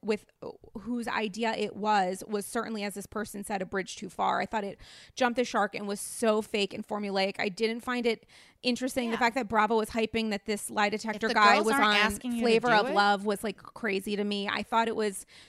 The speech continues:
Speaker 1: strange that they were like, "This person has been on all these reality T V shows." I'm like,
Speaker 2: Yeah.
Speaker 1: "Well, then why are we hyping this?"
Speaker 2: Yeah.
Speaker 1: Because this isn't like all the other reality T V shows. This
Speaker 2: I
Speaker 1: isn't like
Speaker 2: know.
Speaker 1: Flavor of Love and Rock of whatever the fuck. I mean, it was,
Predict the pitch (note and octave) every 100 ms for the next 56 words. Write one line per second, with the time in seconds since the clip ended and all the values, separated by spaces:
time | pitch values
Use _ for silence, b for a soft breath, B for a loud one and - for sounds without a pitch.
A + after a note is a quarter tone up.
0 | B - - - A#3 G#3+ A3+ A3 A3 G#3
1 | G3+ F#3+ A3 B3+ D#4 D4+ D4 C4 C#4 C4+
2 | B3+ A#3+ B3+ - B3+ B3+ B3+ - C#4 D4
3 | B3+ A3 A3 A3 A#3+ A#3+ B3 B3 C4 C4+
4 | B3+ A3+ B3+ D#4 - C4 A3 G3+ G3+ F3
5 | E3+ D#3 A3 C#4 D4+ F#4+ A#4 G#4+ A3+ A3+
6 | A3 G#3+ G#3 G3+ - G#3+ G3+ G#3 A3 G#3+
7 | - G3+ C4+ F#4+ G4+ G4 G#3+ - G#3+ G#3
8 | G#3+ F#3+ G3+ G3 G3 G3+ G3+ B B B
9 | - _ G#3 G#3+ F#3+ - G3+ G3+ G3+ G3
10 | G#3 - - G3+ - B3 B3+ C4 B3+ B3
11 | -